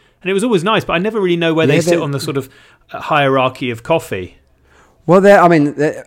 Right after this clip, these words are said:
Speaker 2: I mean, it's a, it's a big step up from, uh, instant coffee. Although instant coffee is its own thing, sometimes you might just want a cup of instant coffee. And, but in terms of, you know,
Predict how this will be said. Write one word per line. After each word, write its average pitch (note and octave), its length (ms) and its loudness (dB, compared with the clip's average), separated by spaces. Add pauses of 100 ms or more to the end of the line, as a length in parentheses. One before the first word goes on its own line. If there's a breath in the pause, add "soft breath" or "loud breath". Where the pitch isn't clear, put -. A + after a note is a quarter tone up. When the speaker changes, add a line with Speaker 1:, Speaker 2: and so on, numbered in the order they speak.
Speaker 2:
I B2+ 60 -2
mean, C#3 180 0
it's B2+ 200 -6
a, C#3 160 -6
it's C3 160 -8
a B2+ 60 -6
big D#3 220 -8
step - 260 -8
up - 220 -4
from, A2 600 -8
uh, G#2 380 -10
instant A2+ 460 -8
coffee. G#2 440 -6 (640)
Although E3+ 280 4
instant G#3 360 -4
coffee D#3+ 260 -6
is C3 120 -4
its B2+ 120 -8
own C3 200 -2
thing, F#3+ 280 -4
sometimes C#3+ 400 -6
you C3+ 80 -6
might C#3+ 160 -4
just B2+ 140 -6
want D3+ 140 -6
a - 20 -12
cup F2+ 180 -12
of F2+ 100 -14
instant F#2 340 -14
coffee. G2+ 380 -12 (520 soft breath)
And, B2+ 680 -4 (160)
but B2+ 340 -6
in B2+ 120 -8
terms D3 340 -4
of, G#2+ 300 -12
you B2+ 100 -6
know, G2 140 -10